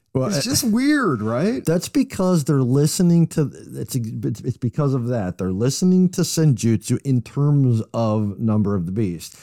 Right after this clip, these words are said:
Speaker 1: You can't do that. What if you listened to, to put it in a different band's terms, what if you listened to Roll the Bones by Rush or Power Windows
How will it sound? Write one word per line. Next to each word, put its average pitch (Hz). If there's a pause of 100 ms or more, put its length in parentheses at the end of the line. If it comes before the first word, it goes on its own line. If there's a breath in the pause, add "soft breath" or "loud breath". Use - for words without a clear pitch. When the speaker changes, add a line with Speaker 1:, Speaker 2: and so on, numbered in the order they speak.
(160 loud breath)
Speaker 1:
You 165
can't 196
do 175
that. 95 (340 soft breath)
What 170
if 277
you 202
listened 151
to, 117 (260 soft breath)
to -
put 160
it 151
in 139
a 117
different 117
band's 95
terms, 85 (300 soft breath)
what 143
if -
you 180
listened 135
to 104 (500 soft breath)
Roll 107
the 117
Bones 110
by 104
Rush 107 (300 soft breath)
or 113
Power 139
Windows 113